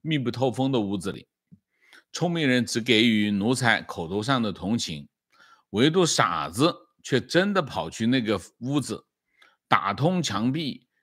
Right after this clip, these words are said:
给奴才，奴才们开窗户。而在傻子真的行动的时候，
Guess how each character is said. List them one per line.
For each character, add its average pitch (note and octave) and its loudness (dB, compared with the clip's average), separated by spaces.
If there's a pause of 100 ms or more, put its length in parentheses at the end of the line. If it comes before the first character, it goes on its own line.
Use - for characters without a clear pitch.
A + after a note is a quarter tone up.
(100)
给 G#2+ 2
奴 G#2+ 2
才， A#2+ 2 (240)
奴 B2 4
才 C3 0
们 A2+ 0
开 A#2+ 0
窗 C3 0
户。 D3+ -10 (1500)
而 C#3+ 4
在 E3+ 6
傻 A#2+ 6
子 A#2 0
真 G3+ 4
的 F#3 4
行 A#2+ -2
动 F#3 -2
的 A#2+ -4
时 F#2+ -6
候， F2+ -6